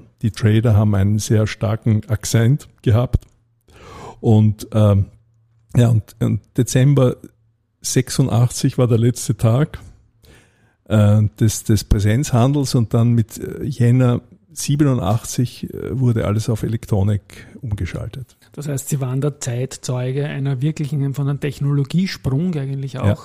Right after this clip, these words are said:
Speaker 2: und beide Welten miterlebt. Da beneide ich Sie ein wenig drum, obwohl Neid eigentlich sonst nicht zu meinem Wortschatz gehört. Ähm,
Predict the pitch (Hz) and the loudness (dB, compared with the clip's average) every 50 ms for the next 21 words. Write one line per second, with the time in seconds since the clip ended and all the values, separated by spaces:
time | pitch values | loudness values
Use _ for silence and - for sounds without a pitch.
0 | - - - 156 143 - - - 139 143 143 151 147 151 135 127 - - 147 147 | -12 -14 -12 -10 -10 -10 -10 -10 -10 -8 -6 -6 -6 -6 -6 -6 -6 -6 -6 -6
1 | 143 143 - 147 135 131 127 123 - - - - - 135 135 139 139 - - 165 | -6 -6 -6 -4 -4 -4 -6 -6 -8 -16 -20 -12 -8 -6 -4 -4 -6 -6 -6 -6
2 | 170 143 120 120 127 156 156 156 - - - 131 123 123 120 120 120 123 123 - | -4 -4 -4 -4 -4 -4 -6 -6 -8 -6 -6 -6 -6 -4 -4 -6 -6 -6 -8 -8
3 | - 131 131 131 131 123 - 131 123 127 123 - _ - 123 117 120 123 127 127 | -6 -4 -4 -4 -4 -4 -4 -4 -4 -4 -6 -8 _ -10 -10 -8 -6 -6 -4 -4
4 | 127 131 135 127 - 139 135 131 - - 160 - - - - - - 143 131 131 | -4 -6 -6 -6 -6 -6 -6 -4 -2 -2 -2 -2 -4 -10 -14 -12 -10 -8 -6 -6
5 | 147 151 135 127 135 - - 139 127 - - - 135 127 127 123 139 165 - - | -6 -4 -4 -4 -4 -4 -6 -6 -8 -8 -8 -8 -6 -6 -6 -6 -6 -8 -10 -14
6 | - - - - - - - - - _ - - 143 139 139 135 131 131 131 131 | -20 -20 -20 -20 -20 -20 -20 -20 -20 _ -6 -4 -4 -2 -2 -2 -2 -2 -4 -6